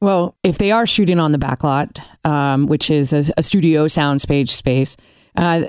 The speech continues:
the rent for those spaces in Hollywood right now is through the roof because everyone has gone on location. So they're looking to make up for that rental space. And those numbers are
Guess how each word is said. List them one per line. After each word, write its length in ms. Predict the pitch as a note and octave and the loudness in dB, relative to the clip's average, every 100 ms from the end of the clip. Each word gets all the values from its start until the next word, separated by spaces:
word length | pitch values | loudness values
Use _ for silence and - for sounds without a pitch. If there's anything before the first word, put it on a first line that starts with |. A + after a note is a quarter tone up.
| - | -2
the 180 | F3 F3 | 0 2
rent 340 | F#3 G3 - | 2 0 -2
for 220 | - F#3 | -2 0
those 280 | E3+ E3 D#3 | 0 0 0
spaces 720 | - - E3 D3+ D3+ D3 D3 | 0 0 -2 0 0 0 0
in 80 | F3+ | 0
Hollywood 440 | D3 D3 D3 C#3+ C#3 | 2 2 0 0 0
right 200 | C#3+ C3+ | 0 0
now 300 | C3+ C3+ C3+ | 0 0 0
is 280 | E3+ D3+ - | -2 -2 -2
through 200 | F3+ D#3+ | 0 0
the 80 | |
roof 340 | D3 E3+ - - | 2 0 -2 -4
because 460 | C3+ D#3+ C#3+ C#3 - | -2 0 0 0 -2
everyone 360 | D#3+ E3 D3 | 0 0 0
has 280 | C3+ E3+ F3 | 0 0 -2
gone 200 | D3 C3+ | -2 -2
on 200 | - D3 | 0 0
location. 640 | C3+ B2 C#3+ C3+ - - - - _ - | 0 -2 -2 -2 -4 -6 -8 -14 _ -6
So 120 | E3 | -2
they're 140 | F3+ | 0
looking 260 | F3+ F3+ F3 | 0 2 2
to 40 | |
make 240 | E3 E3 - | 2 0 -2
up 160 | - F3+ | -4 -2
for 160 | - | -2
that 180 | D3+ C3+ | 0 0
rental 260 | C#3+ C#3+ C#3+ | 0 0 0
space. 480 | - D3+ C3 B2+ - | -2 -2 0 0 -2
And 260 | E3 D#3 | 0 2
those 300 | D#3+ E3 D#3+ | 2 2 2
numbers 500 | F3+ A3 G3 C#3+ C#3 | 2 2 2 0 -2
are 380 | - D#3+ D3 C#3+ | -2 0 0 -2